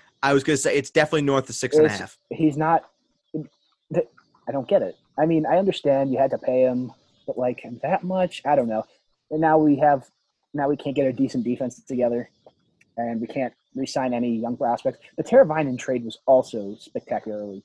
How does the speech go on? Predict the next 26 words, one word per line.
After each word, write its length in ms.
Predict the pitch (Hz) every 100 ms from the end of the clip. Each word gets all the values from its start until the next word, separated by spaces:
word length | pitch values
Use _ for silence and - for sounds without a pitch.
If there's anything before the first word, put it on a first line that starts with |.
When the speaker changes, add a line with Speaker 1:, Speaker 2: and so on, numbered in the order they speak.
| -
Speaker 2:
terrible. 500 | 101 90 90 92 - _ _ _ _ _ _ 165
Speaker 1:
Oh, 360 | 160 147 135
yes. 760 | 120 110 110 113 95 - - 110
Speaker 2:
Yeah, 200 | 123 117
we 100 | 117
got, 160 | 139 - -
but 140 | 147 135
we 60 |
had 160 | 143 160
to 60 | 143
get 160 | 147
rid 160 | 131 131
of, 180 | 127 120
uh, 220 | 117 113
the 80 | 110
Brian, 480 | 127 117 117 113 113
no, 240 | 135 107 -
Brian 240 | 117 113 98
Bickle? 300 | 117 196 165
Yeah, 100 | 165
it 40 | 120
was 80 |
Brian 240 | 110 156 139
Bickle's 300 | 160 165 120
contract. 500 | - 101 104 101 113 -
Speaker 1:
Yeah, 260 | 143 139